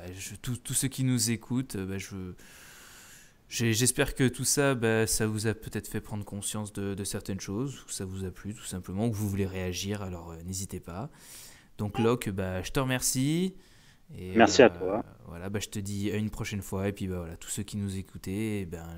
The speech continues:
Speaker 1: je, je vous remercie aussi, et je vous souhaite de bien retourner à vos occupations.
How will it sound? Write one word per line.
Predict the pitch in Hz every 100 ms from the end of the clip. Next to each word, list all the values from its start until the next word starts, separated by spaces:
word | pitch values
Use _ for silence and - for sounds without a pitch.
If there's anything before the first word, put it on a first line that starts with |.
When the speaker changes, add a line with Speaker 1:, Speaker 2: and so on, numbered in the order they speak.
| 85
Speaker 1:
je, | - 101 95 92
je | 90 104
vous | 110
remercie | 113 117 - 120
aussi, | 113 - 117 120 127 123
et | 110
je | 104 107
vous | 104
souhaite | 101 - 98 - 107 - - - - 104
de | 147
bien | 143 156
retourner | 143 127 123
à |
vos | 110
occupations. | 113 - 101 95 - 110 113